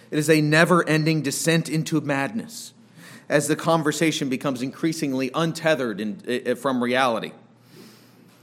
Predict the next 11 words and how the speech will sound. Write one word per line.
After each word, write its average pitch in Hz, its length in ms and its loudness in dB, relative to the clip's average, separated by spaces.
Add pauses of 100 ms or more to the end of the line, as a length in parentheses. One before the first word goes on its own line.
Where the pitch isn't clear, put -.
(1000)
But - 160 -4
Paul 277 420 6
here 131 320 2
is 127 240 -2
dealing 120 580 0 (320)
with 147 200 -2
a 147 180 4
what 170 460 2
if - 500 -2 (160)
question, 90 600 -2 (500)
too. - 260 -10